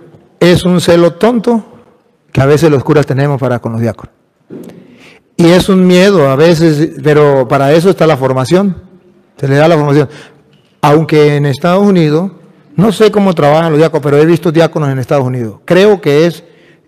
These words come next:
el país donde más, donde hay más diáconos, donde yo he ido. En otras partes no he visto tantos diáconos como en Estados Unidos. Pero yo creo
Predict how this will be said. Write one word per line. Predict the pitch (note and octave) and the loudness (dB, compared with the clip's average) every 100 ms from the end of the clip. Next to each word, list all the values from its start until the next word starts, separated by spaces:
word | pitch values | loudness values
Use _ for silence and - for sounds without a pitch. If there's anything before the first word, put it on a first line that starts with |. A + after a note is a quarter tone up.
| _ | _
el | - | -6
país | B2+ D#3+ D3+ F#3+ | -4 -2 2 2
donde | F#3 D3+ | 2 0
más, | C#3 D#3 E3 G3 G3+ | -2 0 0 -2 -2
donde | D3+ D3+ C#3+ C#3+ | -2 -2 0 0
hay | D3 E3+ | 0 0
más | E3+ D#3+ | -2 -2
diáconos, | D#3+ C#3+ C3 | -2 -2 -6
donde | A#2+ B2 | -6 -4
yo | B2+ | -2
he | |
ido. | A#2 G#2 A2+ _ _ _ _ | -4 -8 -16 _ _ _ _
En | C3+ | -2
otras | E3+ F#3 | 0 0
partes | G3+ F#3 | -2 -2
no | F#3 | 0
he | F#3 | 0
visto | F3+ E3+ | 0 -4
tantos | F3 D#3+ D3 - - | -4 -4 -6 -8 -2
diáconos | F3 F3+ F3 | -2 -2 -6
como | - C#3+ | -6 -8
en | C3 | -8
Estados | - C#3+ | -6 -6
Unidos. | B2+ B2 A2+ _ _ - - _ | -6 -10 -12 _ _ -20 -20 _
Pero | D3 D3+ D3 C3 A#2+ - - | 0 2 4 2 -2 -8 -12
yo | - E3 | -2 -2
creo | D#3+ F3 G3 A#3 C#4+ | 0 2 2 0 -6